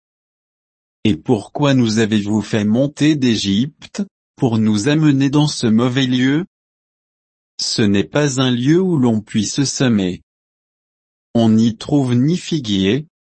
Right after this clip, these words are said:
ni vigne, ni grenadier,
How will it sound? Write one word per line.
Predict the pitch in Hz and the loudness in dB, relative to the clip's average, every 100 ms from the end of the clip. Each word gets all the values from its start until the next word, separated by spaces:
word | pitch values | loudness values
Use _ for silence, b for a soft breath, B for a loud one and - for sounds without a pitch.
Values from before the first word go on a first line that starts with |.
| - | -2
ni | 107 107 107 | 2 4 2
vigne, | 92 92 90 110 151 160 - _ 113 | 0 -2 0 0 0 -4 -10 _ -2
ni | 107 127 123 | 2 2 2
grenadier, | 120 156 151 113 98 98 98 123 | 0 2 0 -2 -2 0 0 -2